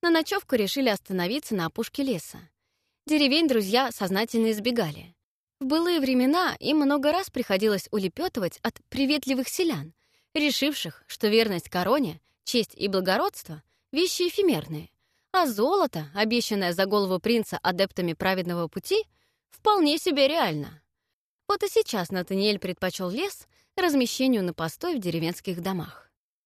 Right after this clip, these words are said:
Лагерь обустроили быстро. Взбешенный поведением этеров Зак взялся за организацию ночевки лично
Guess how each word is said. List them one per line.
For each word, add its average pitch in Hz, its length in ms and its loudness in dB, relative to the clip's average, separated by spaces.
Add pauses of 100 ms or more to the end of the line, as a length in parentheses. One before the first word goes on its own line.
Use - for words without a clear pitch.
(120)
Лагерь 277 380 0
обустроили 220 480 0
быстро. 196 420 -4 (760)
Взбешенный 220 540 0
поведением 190 600 0
этеров 190 440 0
Зак 233 360 -6 (300)
взялся 302 380 2
за 202 100 0
организацию 190 720 -2
ночевки 175 440 -4
лично 180 460 -4